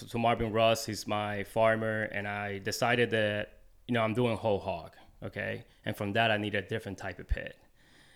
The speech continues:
And, uh, we built basically a box pit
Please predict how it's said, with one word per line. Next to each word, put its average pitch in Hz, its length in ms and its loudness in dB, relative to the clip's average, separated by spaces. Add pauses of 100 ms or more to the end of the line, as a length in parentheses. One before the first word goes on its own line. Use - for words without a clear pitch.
(120)
And, 107 380 0
uh, 104 280 0
we 123 100 2
built 117 560 4 (1080)
basically 110 960 0 (360)
a 104 60 -4
box 107 720 0
pit 107 440 4